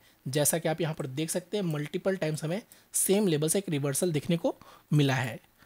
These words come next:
आप यहाँ पर देख सकते हैं, जब प्राइस इसके नीचे रहती थी, तो सेम लेवल एक रेजिस्टेंस की तरह एक्ट करता था और जब प्राइस इसके ऊपर रहती थी, तो सेम लेवल एक सपोर्ट की तरह एक्ट करता था। जैसा कि मैंने प्रीवियस वीडियो में भी बताया आपको कि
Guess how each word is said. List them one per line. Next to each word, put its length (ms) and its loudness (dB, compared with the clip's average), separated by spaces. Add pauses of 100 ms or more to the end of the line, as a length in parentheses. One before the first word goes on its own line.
(260)
आप 160 4
यहाँ 160 6
पर 120 2
देख 200 2
सकते 200 0
हैं, 60 4
जब 140 4
प्राइस 220 4
इसके 220 4
नीचे 340 6
रहती 280 4
थी, 200 0 (260)
तो 60 8
सेम 300 6
लेवल 200 6
एक 120 0
रेजिस्टेंस 540 2
की 80 0
तरह 200 0
एक्ट 140 -2
करता 280 2
था 220 -2 (340)
और 80 4
जब 220 -2
प्राइस 240 2
इसके 200 -2 (140)
ऊपर 280 0
रहती 240 2
थी, 120 -2
तो 160 -4
सेम 320 2
लेवल 180 2
एक 100 -4
सपोर्ट 400 0
की 80 -4
तरह 180 0 (400)
एक्ट 200 0
करता 280 -2
था। 220 -8 (340)
जैसा 280 6
कि 140 0
मैंने 140 2
प्रीवियस 420 0
वीडियो 240 0
में 140 0
भी 120 2
बताया 380 -2
आपको 260 -2 (600)
कि 120 0